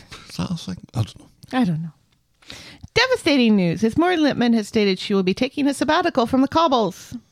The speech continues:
Speaker 2: She'll make her return as soon as she gets her vaccination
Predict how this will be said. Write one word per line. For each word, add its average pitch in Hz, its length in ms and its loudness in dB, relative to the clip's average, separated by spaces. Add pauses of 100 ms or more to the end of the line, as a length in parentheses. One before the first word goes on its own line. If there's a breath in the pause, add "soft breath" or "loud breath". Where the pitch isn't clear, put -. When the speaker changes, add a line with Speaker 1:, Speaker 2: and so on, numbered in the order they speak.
(440)
Speaker 2:
She'll 277 280 0
make 302 240 2
her 294 120 0
return 269 440 0
as 226 160 -2
soon 240 160 0
as 247 80 0
she 240 120 -2
gets - 260 -4
her 240 120 0
vaccination 208 720 0